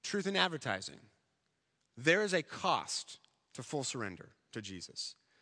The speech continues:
Full surrender to Jesus has a cost. And we preachers don't tell you that very often 'cause we wanna keep you coming to church.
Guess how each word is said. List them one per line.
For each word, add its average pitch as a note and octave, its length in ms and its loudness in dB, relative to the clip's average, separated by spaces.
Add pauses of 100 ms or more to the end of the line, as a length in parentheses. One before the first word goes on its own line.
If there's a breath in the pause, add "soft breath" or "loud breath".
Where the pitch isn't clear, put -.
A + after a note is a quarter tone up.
(140)
Full A3 380 6
surrender G3 440 8
to F3+ 100 6
Jesus D#3 420 4 (280 loud breath)
has D#3+ 260 10
a D#3 60 0
cost. A2+ 540 0 (280 loud breath)
And D3+ 160 6
we A#3+ 140 6
preachers A#3 400 2
don't F#3+ 200 4
tell A#3 280 6
you G#3 140 6
that A#2 200 6
very A#2 220 2
often A2 360 0 (200 loud breath)
'cause D#3 160 0
we A3 120 4
wanna G3+ 200 4
keep E3 180 -2
you E3 60 -6
coming E3 240 0
to D#3+ 60 -2
church. - 520 -6